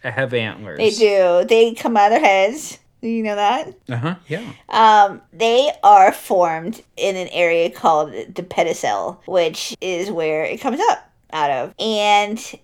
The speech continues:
Speaker 2: it branches off and breaks off and is replaced. And so it, they will just shed them continually throughout their lives and develop larger and more branched sets of antlers as they get older.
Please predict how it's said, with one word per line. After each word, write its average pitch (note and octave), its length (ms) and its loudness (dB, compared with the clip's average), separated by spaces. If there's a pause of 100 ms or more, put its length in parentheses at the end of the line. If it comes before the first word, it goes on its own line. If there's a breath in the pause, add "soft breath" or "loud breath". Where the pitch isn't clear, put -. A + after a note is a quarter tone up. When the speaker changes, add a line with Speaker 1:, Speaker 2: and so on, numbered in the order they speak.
(120)
Speaker 2:
it G3+ 480 -2
branches A3+ 540 -2
off G3 420 4
and F3+ 300 -4
breaks F#3+ 260 0
off F3 240 2
and F3+ 160 -2
is F3 120 -6
replaced. E3+ 600 -6 (460)
And F#3 180 -6
so F#3 360 0
it, F#3 420 -6
they F#3 140 -6
will F#3+ 120 -4
just F#3 220 -8
shed F3+ 240 -2
them F#3 160 -8
continually F3+ 880 -10
throughout - 380 -8
their - 160 -8
lives D3 400 -6
and E3+ 160 -16
develop E3 420 -10 (480 soft breath)
larger F3 720 -4 (320 soft breath)
and F3 180 -12
more F3+ 320 -4
branched E3+ 760 -8 (540)
sets - 520 -4 (100)
of A2+ 480 -8
antlers F#2 460 -16
as - 180 -16
they - 140 -12
get - 140 -14
older. - 280 -16